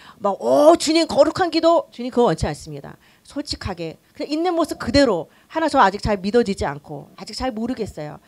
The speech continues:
근데 기도하면 된다고 하니 하나 제가 한번 이렇게 기도해 볼랍니다." 예수 이름으로 여러분들이 한번 기도해 보세요. 하나님 반드시 기도하면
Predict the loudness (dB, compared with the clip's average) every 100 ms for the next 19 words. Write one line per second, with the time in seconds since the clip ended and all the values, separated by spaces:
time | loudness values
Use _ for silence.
0 | _ -10 -10 -6 0 2 2 0 0 2
1 | 2 0 -2 -4 -10 _ -10 -8 -6 -4
2 | -4 -4 -4 0 2 4 6 6 6 4
3 | 4 2 _ -20 0 4 6 6 6 6
4 | 8 8 8 2 -2 -4 -8 -8 -6 -6
5 | -8 -12 -12 -14 _ _ _ -4 0 0
6 | -2 -4 2 6 8 8 6 4